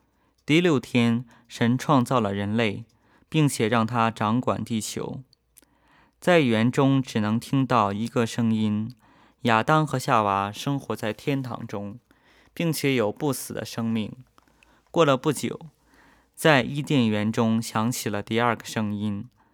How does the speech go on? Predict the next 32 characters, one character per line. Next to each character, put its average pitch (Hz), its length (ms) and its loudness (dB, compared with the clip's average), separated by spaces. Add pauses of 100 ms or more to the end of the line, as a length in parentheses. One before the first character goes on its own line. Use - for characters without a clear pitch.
(280)
撒 147 340 2
旦 127 200 0
的 104 100 -2
声 110 260 -2
音。 107 360 -4 (460)
他 175 180 4
的 147 80 4
声 147 300 0
音 135 300 2
与 107 160 -2
上 127 300 0
帝 117 120 -4
的 110 100 0
声 120 240 0
音 117 200 2
相 117 320 -2
反。 - 160 -10 (840)
上 160 300 0
帝 151 120 2
已 117 60 2
经 110 180 0
告 131 220 2
诉 120 180 -4
亚 101 220 -2
当 117 320 0
和 117 180 -10
他 - 140 -6
的 110 100 -4
妻 - 220 -6
子 117 180 -10
夏 110 260 -2
娃， - 320 -10